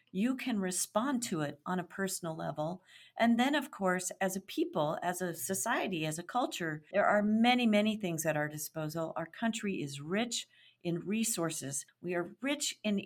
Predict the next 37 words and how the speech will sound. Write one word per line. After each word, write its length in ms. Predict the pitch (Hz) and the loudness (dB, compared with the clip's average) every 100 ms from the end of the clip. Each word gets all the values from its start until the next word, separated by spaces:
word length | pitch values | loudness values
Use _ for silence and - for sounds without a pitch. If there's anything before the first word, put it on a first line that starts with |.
| - | -4
brilliant 520 | 208 247 240 226 202 | 0 2 4 2 2
minds 540 | 185 175 175 156 147 - | 2 2 2 0 -4 -8
and 140 | - - | -10 -2
engineering 680 | 226 214 190 190 196 190 170 | 2 2 2 2 2 0 0
minds. 440 | 156 143 139 - - - - _ | 0 -2 -4 -10 -14 -20 -20 _
Our 140 | 202 208 | 4 4
farmers 840 | 208 226 233 262 247 220 147 - - - | 4 6 8 8 4 4 2 -4 -6 0
understand 840 | 190 170 170 - 180 170 175 165 - | 2 2 -2 -2 0 2 0 -2 0
about 380 | 175 - 170 175 | 2 6 4 4
climate 420 | - 180 175 170 | 0 0 0 -2
change, 420 | - 165 156 147 | -4 -4 -4 -4
and 120 | 160 170 | -4 -4
there's 320 | 170 180 185 | -2 -2 -4
lots 520 | 196 196 220 - - | -2 0 0 0 -4
that 280 | 220 214 - | -4 -8 -4
they 160 | 196 | -2
can 260 | 233 262 214 | -2 0 0
do. 340 | 170 156 135 - - - _ | 0 -2 -4 -8 -20 -20 _
There, 280 | - 208 - | 0 0 4
every 340 | 247 262 277 254 | 4 4 0 0
one 240 | 202 202 | 2 4
of 120 | 214 | 4
us 180 | 185 175 | 2 0
has 220 | 185 170 | -2 -2
a 80 | 165 | -2
role 360 | 147 160 170 180 | -2 2 2 0
to 120 | - 160 | -2 -10
play 560 | - 156 151 180 214 | -6 -2 0 -2 -2
in 320 | 190 180 175 175 | 0 2 0 -2
making 420 | 170 180 185 214 | -2 -2 0 0
a 40 | 190 | 2
difference 500 | 160 156 214 262 - | 0 -2 -2 -2 -2
for 180 | - 180 | -2 -4
future 440 | - 185 190 185 | -2 -4 -2 -2
generations, 880 | 180 170 170 160 165 - 233 262 - - - _ - | 0 -2 -2 -2 -4 -2 -2 -2 -4 -10 -20 _ 2
and 160 | 202 208 | 4 4
it's 160 | 208 | 2